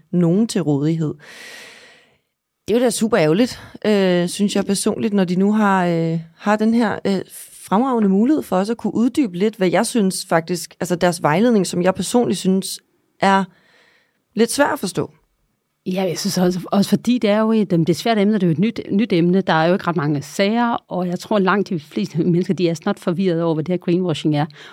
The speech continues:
Speaker 2: Og det har du garanteret også oplevet, Emil, at der bliver kastet om jer med det her begreb med, at, øh, det er greenwashing. Og... Så derfor er der ligesom brug for, at der er nogen, der li-, ligesom siger, hvad der er op og ned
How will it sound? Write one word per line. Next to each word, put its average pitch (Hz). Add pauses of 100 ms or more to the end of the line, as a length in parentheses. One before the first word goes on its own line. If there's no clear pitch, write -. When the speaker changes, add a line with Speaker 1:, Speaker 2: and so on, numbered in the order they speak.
(180)
Speaker 2:
Og -
det -
har 185
du 170
garanteret 180
også -
oplevet, 165
Emil, 170
at 151
der 160
bliver 170 (200)
kastet 175
om 170
jer 165
med 160
det 160
her 156
begreb -
med, 165 (140)
at, 151 (100)
øh, 196
det 185
er 208
greenwashing. 170
Og... 151 (140)
Så 196
derfor 240
er -
der 226
ligesom 220
brug 254
for, 247
at 214
der 208
er 208
nogen, 226
der 240
li-, 202
ligesom 208
siger, 226
hvad 185
der 175
er 160
op 165
og 175
ned 180